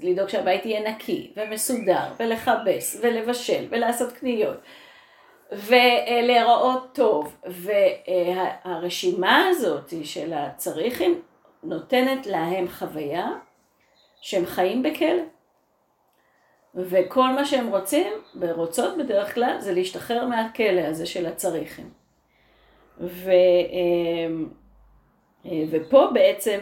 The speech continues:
אה, מגיע העניין הזה ש-, אה, שאנחנו לא <laughs> באמת צריכים. זאת אומרת, הצריך הזה הוא, אם אנחנו ניקח רגע צעד אחורנית מזה,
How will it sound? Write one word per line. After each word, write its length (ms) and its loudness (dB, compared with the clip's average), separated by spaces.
אה, 120 -4
מגיע 480 -2
העניין 440 -2
הזה 240 -2
ש-, 140 -6
אה, 720 -2
שאנחנו 560 -2
לא 160 8
<laughs> 40 -2
באמת 360 4
צריכים. 540 -2
זאת 240 -8
אומרת, 560 4
הצריך 580 2
הזה 300 2
הוא, 420 4
אם 140 -2
אנחנו 240 0
ניקח 340 0
רגע 240 4
צעד 340 6
אחורנית 840 -2
מזה, 400 -4